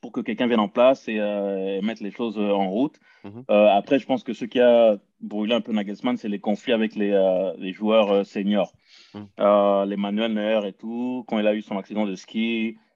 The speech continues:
Speaker 1: après, euh, son coach, euh, ga-, des gardiens s'est fait virer, euh, celui qui travaille avec lui depuis deux mille onze et tout, et Manuel, Manuel Neuer n'a pas accepté ça du tout.
Speaker 2: Mhm.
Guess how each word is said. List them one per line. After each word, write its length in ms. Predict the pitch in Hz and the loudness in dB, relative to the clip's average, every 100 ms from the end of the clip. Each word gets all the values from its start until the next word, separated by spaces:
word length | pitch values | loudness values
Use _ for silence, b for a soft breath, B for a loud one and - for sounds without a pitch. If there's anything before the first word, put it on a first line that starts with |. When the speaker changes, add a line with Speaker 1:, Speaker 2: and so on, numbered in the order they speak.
| b | b
Speaker 1:
après, 400 | - - - 110 | -4 -2 0 2
euh, 200 | 107 101 | 4 4
son 220 | 92 - 101 | 2 -4 -6
coach, 320 | - 110 - | -2 -4 0
euh, 220 | 101 95 | 0 0
ga-, 160 | 95 98 | 0 -2
des 100 | 98 | -2
gardiens 260 | 95 98 107 | -2 -2 -4
s'est 120 | 107 | -8
fait 140 | 113 | -10
virer, 520 | 98 98 98 120 127 _ b b b | -8 -4 0 0 0 _ b b b
euh, 560 | 107 98 92 90 90 90 | 4 6 6 4 2 -2
celui 200 | - 107 | -6 -8
qui 100 | 107 | -8
travaille 240 | - 104 | 0 4
avec 140 | 104 104 | 4 2
lui 80 | 107 | -8
depuis 200 | 98 104 | -8 -4
deux 100 | 107 | -2
mille 140 | 104 | -2
onze 240 | 95 110 | -2 -2
et 60 | 101 | -4
tout, 240 | - 135 | -6 -2
et 140 | 131 101 | -2 -2
Manuel, 340 | 95 101 107 98 | -2 -2 -2 -4
Manuel 420 | 98 98 95 107 | -8 -6 -2 0
Neuer 200 | 104 110 | 2 2
n'a 100 | 98 | 0
pas 180 | - 107 | 2 2
accepté 340 | 101 98 113 | 2 -4 -12
ça 160 | 104 104 | -6 -6
du 160 | 95 | -6
tout. 260 | - 123 147 B B B | -8 -6 -6 B B B
Speaker 2:
Mhm. 220 | 101 104 | -18 -18